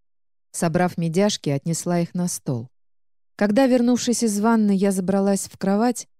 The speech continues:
в голове всплыли слова Мари о самых верных мужьях. «Придумает тоже», фыркнула, поворачиваясь на бок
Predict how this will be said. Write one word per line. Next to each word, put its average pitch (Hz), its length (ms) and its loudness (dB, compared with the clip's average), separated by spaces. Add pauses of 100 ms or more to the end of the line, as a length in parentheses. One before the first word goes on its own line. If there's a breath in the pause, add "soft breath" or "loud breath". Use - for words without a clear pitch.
(140)
в 156 120 -8
голове 190 380 4
всплыли 214 480 0
слова 190 420 -2
Мари 190 420 0
о 170 120 -4
самых 208 440 -2
верных 180 400 -2
мужьях. 170 540 -4 (640)
«Придумает 165 680 0 (100)
тоже», 139 400 -4 (380)
фыркнула, 165 460 0
поворачиваясь 156 840 -4
на 190 200 0
бок 151 200 -6